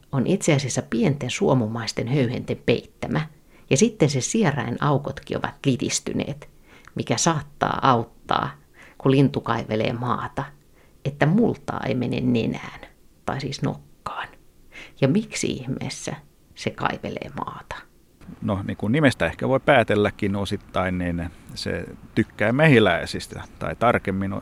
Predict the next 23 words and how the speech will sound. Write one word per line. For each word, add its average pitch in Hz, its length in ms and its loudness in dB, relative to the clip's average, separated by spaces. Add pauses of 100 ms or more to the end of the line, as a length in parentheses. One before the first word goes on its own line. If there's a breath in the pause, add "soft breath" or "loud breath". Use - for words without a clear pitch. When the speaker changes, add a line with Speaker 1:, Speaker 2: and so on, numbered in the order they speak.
(120)
Speaker 2:
ottaen 85 720 -6
oikeastaan 82 440 -8
ampiaisista. 73 840 -8
Se 82 120 -6
on 78 100 -6
sen 104 160 -2
pääravintoa, 76 840 -4
ja 76 100 -6
nimenomaan 80 460 -4
toukat 76 600 -2 (100)
popsii - 360 -8
se 95 140 -8
varmasti 104 360 -2
niitä 110 180 -4
aikuisiakin 90 800 -4
jonkin 95 340 -4
verran, 85 340 -6
mut 87 160 -8
ne 104 100 -6 (680 loud breath)
niin 127 140 4
sanotusti 120 440 0
ryöväävät 120 640 6
sitten 101 380 -4